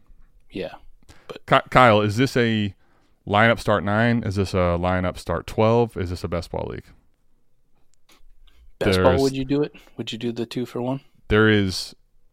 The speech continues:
Speaker 2: there's an answer which I will take Waddle. That's lineup start nine. That's it.
Speaker 1: The rest of them, really?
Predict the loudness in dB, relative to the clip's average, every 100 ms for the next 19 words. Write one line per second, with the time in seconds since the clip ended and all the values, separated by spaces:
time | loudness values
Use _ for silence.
0 | _ _ _ _ -2 2 2 0 0 0
1 | 0 0 0 0 -4 -6 -10 -8 -6 -6
2 | -10 -12 -12 -10 -6 -6 -6 -8 -8 -10
3 | -14 -16 -10 -10 -8 -12 -14 -20 _ _
4 | -20 -20 -20 -20 -20 _ _ _ -20 -20
5 | _ -20 -12 -10 -6 -6 -6 -12 -14 -16
6 | -20 -20 -12 -8 -6 -6